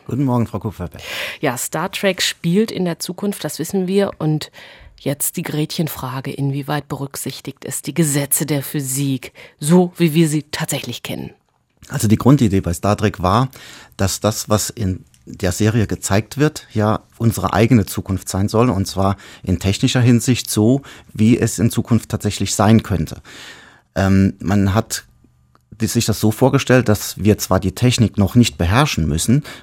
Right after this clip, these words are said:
Speaker 1: weil ja Star Trek im dreiundzwanzigsten Jahrhundert spielt, aber alles, was gezeigt wird, darf den existierenden physikalischen Gesetzen nicht widersprechen.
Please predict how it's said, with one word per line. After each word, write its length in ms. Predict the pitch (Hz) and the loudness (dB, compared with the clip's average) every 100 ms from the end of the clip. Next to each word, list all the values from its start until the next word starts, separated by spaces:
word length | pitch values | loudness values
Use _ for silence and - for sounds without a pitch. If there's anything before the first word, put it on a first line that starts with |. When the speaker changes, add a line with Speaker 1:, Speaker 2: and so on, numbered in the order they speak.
| - | -2
Speaker 1:
weil 220 | 80 87 | 0 2
ja 100 | 87 | 0
Star 260 | - 90 - | 2 0 0
Trek 160 | 87 | -2
im 120 | 87 | -2
dreiundzwanzigsten 840 | 87 82 92 - 82 85 85 90 - | 0 0 0 -2 -2 -2 -2 -4 -2
Jahrhundert 380 | 85 127 120 - | 2 2 2 0
spielt, 340 | - 101 127 - - - - _ _ _ _ - - | 0 0 0 -6 -18 -18 -20 _ _ _ _ -20 -2
aber 300 | 110 127 117 | 2 4 4
alles, 200 | 123 - | 4 4
was 120 | - | 0
gezeigt 380 | 113 - 110 - | 0 0 0 2
wird, 280 | 143 - 101 | -2 0 2
darf 200 | 120 - | 2 2
den 280 | 127 113 110 - - | 2 2 0 -12 -6
existierenden 720 | 104 - 104 - 139 147 139 | -6 -2 -4 4 6 8 6
physikalischen 640 | 131 104 - - 104 113 104 | 4 -2 -2 0 0 2 2
Gesetzen 400 | 95 101 - 101 | 2 0 2 2
nicht 220 | 104 - | 2 2
widersprechen. 600 | 95 98 - 87 - | 0 0 0 -2 -2